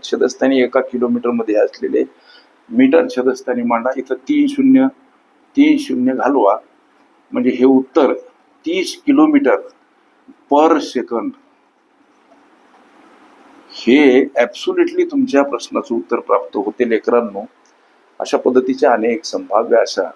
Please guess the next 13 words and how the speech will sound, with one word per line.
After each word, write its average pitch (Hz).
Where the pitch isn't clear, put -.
प्रश्नांचा 92
सराव 110
करायचा 113
असेल 110
आणि 101
तुम्ही 110
खरंच 117
कुठली 120
जर 117
स्पर्धा 98
परीक्षा 104
देत -
असाल -